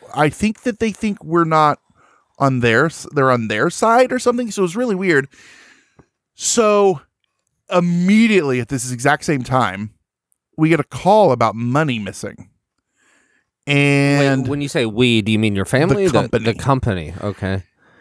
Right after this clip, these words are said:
Speaker 1: The company does. Well, so I told you Mark wasn't, he was my boss, but not really.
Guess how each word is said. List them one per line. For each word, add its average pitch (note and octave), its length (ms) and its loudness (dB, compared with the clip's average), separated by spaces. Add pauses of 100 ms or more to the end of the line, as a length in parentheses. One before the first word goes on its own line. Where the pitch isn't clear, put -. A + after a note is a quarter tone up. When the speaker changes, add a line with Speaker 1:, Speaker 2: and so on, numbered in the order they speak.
Speaker 1:
The C#3 120 -2
company C#3 400 0
does. G#2+ 360 -6 (180)
Well, C#3 380 2
so - 180 0
I F#3+ 80 4
told F3+ 220 0
you C3+ 80 0
Mark C3+ 320 0
wasn't, B2 360 0 (320)
he C#3 180 -4
was C#3+ 280 2
my C#3+ 80 2
boss, C3 280 0
but C3 60 -2
not A2 160 -2
really. B2 280 2